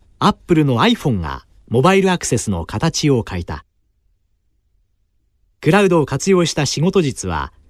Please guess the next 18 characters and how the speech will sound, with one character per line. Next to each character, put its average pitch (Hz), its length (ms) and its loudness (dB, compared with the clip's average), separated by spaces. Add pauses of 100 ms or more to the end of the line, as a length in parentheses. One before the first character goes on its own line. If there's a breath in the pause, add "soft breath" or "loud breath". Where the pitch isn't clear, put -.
(200)
急 202 200 2
速 180 260 0
に 147 220 0 (240)
ビ 175 100 4
ジ 226 100 0
ネ 233 120 4
ス - 120 -4
の 110 180 0
ル 190 160 2
ー 196 40 0
ル 147 100 2
も 90 160 -2
変 - 180 0
え - 20 4
つ - 100 -4
つ - 180 -4
あ 92 80 -2
る。 82 160 -12